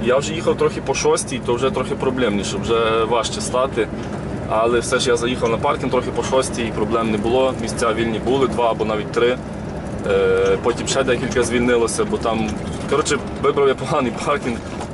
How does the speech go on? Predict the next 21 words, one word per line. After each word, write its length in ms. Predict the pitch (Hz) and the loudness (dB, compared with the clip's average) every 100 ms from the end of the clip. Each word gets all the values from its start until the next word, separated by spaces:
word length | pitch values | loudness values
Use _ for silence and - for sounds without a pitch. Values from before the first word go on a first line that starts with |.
| - | -2
Паркінг 400 | 139 - 139 135 | 0 2 0 0
взагалі 220 | - 135 | 0 2
без 100 | 135 | 2
нічого, 300 | 131 113 131 | 0 2 2
ну, 80 | 123 | 2
тобто 180 | 123 135 | -2 -2
паркінг 380 | 147 139 143 139 | 0 0 0 2
є, 100 | 151 | 2
нема 180 | 143 143 | 2 0
ні 120 | 151 | 0
туалета, 600 | 165 160 147 139 131 131 | 2 4 4 2 2 -2
ні 120 | 139 | -2
нічого, 460 | 139 - 127 101 104 | -6 -2 2 2 0
знаєте, 220 | 117 120 120 | -2 -2 -2
ну, 80 | 117 | -2
коротше, 340 | 127 123 123 110 - - - - - - - - - - - - - - | -2 -2 -2 -2 -4 -6 -6 -6 -6 -6 -6 -6 -6 -6 -6 -6 -6 -6
таке, 380 | 107 - 117 98 104 107 - | -4 0 2 2 0 -2 -2
поганий 320 | 131 131 110 95 | 0 0 0 0
паркінг, 380 | 98 95 104 104 - - - - | -2 -2 -4 -6 -6 -6 -4 -2
скажімо 300 | 110 101 101 | 0 0 -2
так. 140 | - | -2